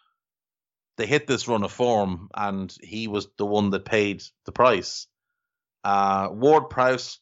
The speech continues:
hasn't really impressed in the last couple of months. I do like the look of Diallo. And I think the partnership of him and Ward-Prowse is something that they can move forward with next year.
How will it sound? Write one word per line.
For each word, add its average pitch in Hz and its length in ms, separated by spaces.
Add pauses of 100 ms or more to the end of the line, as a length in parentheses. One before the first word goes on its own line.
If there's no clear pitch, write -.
hasn't 120 440
really 120 180
impressed 117 480
in 110 80
the 113 80
last 113 320 (180)
couple 117 220
of 113 80
months. 113 420 (680)
I 123 100
do 180 320
like 147 220
the 123 80
look 117 200
of 101 60
Diallo. 95 520 (2500)
And 117 100
I - 20
think 143 160
the 151 80
partnership 143 480
of 110 120
him 131 200
and 110 140
Ward-Prowse 107 560
is 127 180
something 113 400
that 98 140
they 104 120
can 95 280 (1200)
move 135 300
forward 131 360
with 107 120
next 107 360
year. 98 360